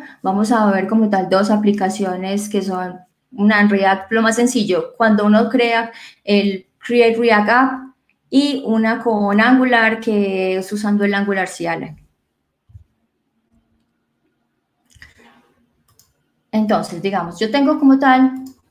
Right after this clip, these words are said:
dos repositorios. Un repositorio va a ser Deploy React Example y otro es Deploy Angular Example. Entonces, yo les voy a mostrar como tal todo el proceso que uno realiza acá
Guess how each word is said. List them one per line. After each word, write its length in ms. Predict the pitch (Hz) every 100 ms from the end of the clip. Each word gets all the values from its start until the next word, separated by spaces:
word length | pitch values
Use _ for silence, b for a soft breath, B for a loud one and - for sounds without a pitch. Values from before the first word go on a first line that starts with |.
| -
dos 160 | 214
repositorios. 760 | 220 226 214 202 175 151 143 - _ _ _ _ -
Un 100 | 240
repositorio 500 | 277 269 208 220 233
va 60 |
a 40 | 262
ser 180 | 254
Deploy 360 | 254 - 247 247
React 440 | 233 214 185 180 202
Example 680 | 208 269 285 277 277 269 269 _ _ _ _ _
y 120 | - 240
otro 200 | 247 233
es 140 | 208
Deploy 540 | 220 - 226 220 220 -
Angular 420 | 202 208 208 175
Example. 480 | 175 - 160 156 - - _ _ _ _ b
Entonces, 300 | - 190 185
yo 80 | 262
les 140 | 269
voy 120 | 233
a 60 | 247
mostrar 440 | 262 - 196 196
como 220 | 233 220
tal 300 | 208 190 185 - B _
todo 340 | 254 254 254
el 140 | 247 240
proceso 480 | 208 220 240 254 254
que 140 | 220
uno 240 | 190 196
realiza 440 | 208 226 196 185 208
acá 480 | 208 262 269 -